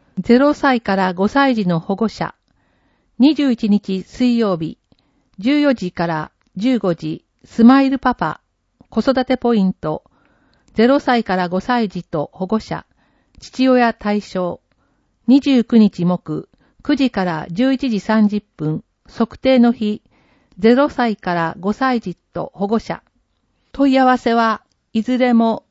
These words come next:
スマイル、電話三七の二一二四。表終わり。お知らせ。測定の日は身長体重を測ります。母子手帳を持ってきてください。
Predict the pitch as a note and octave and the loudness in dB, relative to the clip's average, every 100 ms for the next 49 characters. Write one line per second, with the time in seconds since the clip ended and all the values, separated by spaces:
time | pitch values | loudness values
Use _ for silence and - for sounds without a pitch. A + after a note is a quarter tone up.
0 | _ _ - B3+ C4+ C4 F3+ D#3 - _ | _ _ 2 4 4 2 -2 -6 -10 _
1 | _ - A#3 B3 A#3 A3+ - - C4+ B3+ | _ -2 0 2 2 0 -4 -4 2 4
2 | B3+ B3+ G#3 F3 D3+ - - A#3+ B3 B3 | 4 4 2 0 -2 -2 2 4 4 0
3 | - F3+ F#3+ F#3 F3 D3+ - _ _ _ | -2 0 0 0 -2 -4 -8 _ _ _
4 | _ _ _ - B3 A#3 - G3+ G3+ G3 | _ _ _ -6 -2 0 -2 -2 -2 -2
5 | F#3 - _ _ _ _ _ _ _ _ | -4 -10 _ _ _ _ _ _ _ _
6 | _ _ G#3+ - C4+ B3+ - A#3 - _ | _ _ -6 -2 -2 -2 -2 -4 -6 _
7 | _ _ _ _ _ _ _ _ - A#3+ | _ _ _ _ _ _ _ _ -6 -6
8 | - D4 C#4 C#4+ C4 G3+ F3+ - - - | -2 2 4 4 0 -2 -2 -6 -10 2
9 | C#4 C4+ C4 B3+ B3 B3 B3+ A#3 A#3+ A#3 | 4 4 2 0 0 -2 -2 0 0 0
10 | A3 G#3+ G#3 G3 F#3+ - E3 - _ _ | -2 -6 -4 -2 -4 -6 -12 -16 _ _
11 | _ _ _ G3+ A#3 - D4 - C4 G#3+ | _ _ _ -4 -4 -4 -6 -2 0 2
12 | G3+ A3+ - F#3+ - G3 F#3 E3+ - E3 | 0 0 -4 -12 -8 -10 -8 -10 -10 -12
13 | E3 | -12